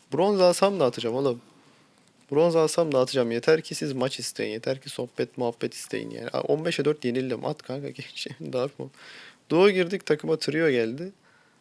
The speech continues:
En iyi kim oynamış? Altı nokta bir derece. Ben oynamışım. Dört kill var, üçü bende. Bir şeyler yapmaya çalışıyorsun, olmuyor, yapamıyorsun. Arkadan kapat diyorsun,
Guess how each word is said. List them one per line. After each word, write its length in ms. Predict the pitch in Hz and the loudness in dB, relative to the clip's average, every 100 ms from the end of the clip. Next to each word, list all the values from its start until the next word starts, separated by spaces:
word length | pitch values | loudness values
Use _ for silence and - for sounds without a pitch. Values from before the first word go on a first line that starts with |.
| _ - | _ -2
En 120 | 143 | -2
iyi 100 | 160 | -2
kim 200 | 165 208 | -6 -2
oynamış? 460 | 185 131 123 120 - | 0 0 -2 -6 -4
Altı 260 | 127 123 135 | -4 -4 -8
nokta 320 | 135 139 139 | -6 -4 -4
bir 120 | 135 | -2
derece. 320 | 120 120 120 | -2 -2 -2
Ben 120 | 135 | 0
oynamışım. 580 | 143 127 120 123 - 156 _ - | 0 0 -4 -10 -16 -20 _ 2
Dört 220 | 143 151 | 2 2
kill 200 | - 147 | -2 -2
var, 140 | 135 131 | 0 -2
üçü 240 | 135 139 | -4 -2
bende. 340 | 123 107 110 143 _ _ _ _ _ _ - | -2 -2 -8 -10 _ _ _ _ _ _ -8
Bir 40 | |
şeyler 260 | - 143 147 | 0 2 4
yapmaya 360 | 143 143 143 139 | 2 0 -2 0
çalışıyorsun, 720 | 147 131 - 131 131 135 135 | 0 -2 -2 -4 -2 -6 -2
olmuyor, 460 | 127 127 123 107 110 | 2 2 2 -4 -6
yapamıyorsun. 680 | 120 135 120 107 - 123 123 - - - - _ _ 120 | -6 -4 -2 -4 -8 -14 -18 -20 -20 -20 -20 _ _ -4
Arkadan 420 | 123 127 131 131 | 0 2 2 2
kapat 380 | - 123 127 123 - | -4 -2 0 0 0
diyorsun, 440 | 120 120 123 120 | 0 0 -4 -6